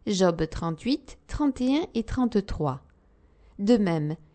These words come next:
quelle bénédiction de savoir que les croyants sont toujours sous la direction du Dieu de paix,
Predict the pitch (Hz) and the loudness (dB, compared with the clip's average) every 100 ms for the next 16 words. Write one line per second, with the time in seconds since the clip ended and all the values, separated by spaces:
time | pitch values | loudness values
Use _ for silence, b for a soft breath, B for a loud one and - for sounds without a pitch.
0 | b - 202 180 180 233 233 190 196 - | b 2 2 4 4 6 6 2 -4 0
1 | 240 196 180 190 180 220 208 - 202 196 | 2 2 0 0 2 0 0 0 0 0
2 | - 202 233 233 - 202 196 240 220 240 | 0 0 2 2 0 -4 0 0 4 2
3 | 214 - 214 185 180 208 190 - 254 226 | 2 -2 2 2 2 0 0 -2 0 2
4 | 185 185 165 185 208 180 175 - 156 | 0 -4 -4 0 4 4 2 -2 -2